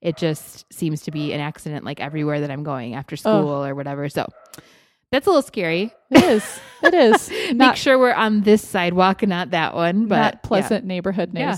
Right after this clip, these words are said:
Speaker 2: Oh boy. All
Speaker 1: Yeah.
Speaker 2: right. Well, um, in our neighborhood, a little bit, yeah, a little bit more, um, pleasant is that we have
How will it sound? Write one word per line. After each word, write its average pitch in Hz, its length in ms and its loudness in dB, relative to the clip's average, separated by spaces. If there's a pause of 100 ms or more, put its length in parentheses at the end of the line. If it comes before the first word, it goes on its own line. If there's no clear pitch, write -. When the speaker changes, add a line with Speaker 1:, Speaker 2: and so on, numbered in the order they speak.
(120)
Speaker 2:
Oh 285 160 2
boy. 190 340 0 (320)
All 196 100 -2
Speaker 1:
Yeah. 190 60 0
Speaker 2:
right. 160 180 -6 (300)
Well, 190 240 -2 (680)
um, 208 400 4 (400)
in 240 340 2
our 311 200 0
neighborhood, 220 640 4
a 226 80 0
little 214 260 -2
bit, 202 300 -4 (240)
yeah, 208 280 -2
a - 40 -2
little 202 260 -2
bit 190 220 -2
more, 180 380 -4
um, 196 240 -2
pleasant 202 640 -2
is 220 160 2
that 190 260 0
we 262 240 0
have 262 360 0